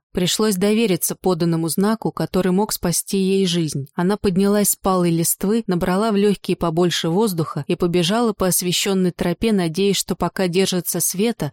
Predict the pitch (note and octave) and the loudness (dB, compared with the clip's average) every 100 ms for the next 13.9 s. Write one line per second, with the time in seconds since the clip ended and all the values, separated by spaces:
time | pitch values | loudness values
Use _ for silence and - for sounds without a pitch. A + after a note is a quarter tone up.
0 | - - E3+ F3+ G3+ - - F3+ - - | -6 -2 0 2 0 -2 -2 -2 -2 -4
1 | D3 - - _ - G#3 A3+ - F3+ F#3+ | -4 -6 -10 _ -2 0 0 -2 0 2
2 | F3 F#3+ F3 F#3 - E3+ E3+ G3+ F#3 F#3 | 4 2 2 0 0 0 2 2 2 -2
3 | - F3 F3 F3 E3+ - E3 E3 D#3+ D3 | -2 -2 0 0 0 -2 -2 -2 -2 -4
4 | C#3 - - - A#3 A#3+ G#3+ G#3+ G#3 G3+ | -6 -8 -6 -4 -2 0 2 4 2 2
5 | G3+ A#3+ - F3+ F3+ F3+ G#3 F#3 G#3 F#3+ | 2 0 0 0 0 2 2 2 2 2
6 | F3+ F3 - F3 E3+ E3 G#3 G#3 E3 - | 2 0 0 0 0 2 2 0 -2 -4
7 | - G#3 G3+ G3 A#3 - G3+ F#3 E3+ E3 | -6 -2 0 2 0 0 0 2 2 0
8 | F#3+ G#3+ G3 F3+ E3+ G3+ - F#3+ F#3 F#3 | 0 2 2 2 0 -2 -2 -2 0 0
9 | E3+ C#3+ E3 D3 G3 - F#3 - G3 - | -2 -2 -4 0 0 0 -4 0 -2 0
10 | F#3 E3+ E3+ E3+ F3 E3 D#3 E3+ D#3 - | 0 2 2 0 0 0 0 -2 -2 -2
11 | F3 D#3 F#3 G#3+ - D#3 D#3+ - G3+ F#3+ | -4 0 0 0 -2 -4 -4 -2 0 2
12 | F#3 F3 F3+ G#3+ G3 F#3+ E3 D#3+ E3+ F3+ | 2 2 0 0 0 0 0 0 -2 -2
13 | E3 E3+ - E3 D3 C#3 - - D3 | -2 -2 -2 -2 -2 -4 -6 -10 -14